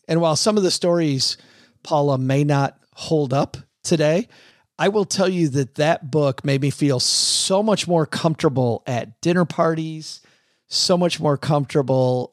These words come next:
with people I didn't know, made me way more comfortable on the microphone. Like, Barbara Walters in that book was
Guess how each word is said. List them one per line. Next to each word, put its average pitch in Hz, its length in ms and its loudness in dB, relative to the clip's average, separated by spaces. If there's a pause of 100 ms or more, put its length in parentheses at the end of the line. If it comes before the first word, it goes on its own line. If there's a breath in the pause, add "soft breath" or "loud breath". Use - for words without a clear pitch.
with 131 480 -2
people 151 380 -2
I 131 100 0
didn't 120 380 -4
know, 165 640 2 (480 soft breath)
made 135 160 -10
me 139 100 -4
way 143 420 0
more 156 220 2
comfortable 139 460 0
on 127 180 0
the 127 60 -2
microphone. 127 680 -2
Like, 120 220 -6
Barbara 160 320 0
Walters 131 540 -2
in 123 80 -2
that 123 240 -4
book 131 400 -2 (120)
was 127 600 -2